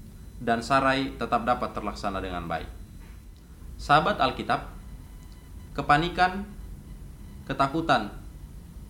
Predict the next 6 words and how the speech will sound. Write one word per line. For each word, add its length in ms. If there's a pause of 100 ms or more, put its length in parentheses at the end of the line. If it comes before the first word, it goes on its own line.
(300)
dan 240
kekhawatiran 720
yang 160
dialami 400
oleh 240
Abram 480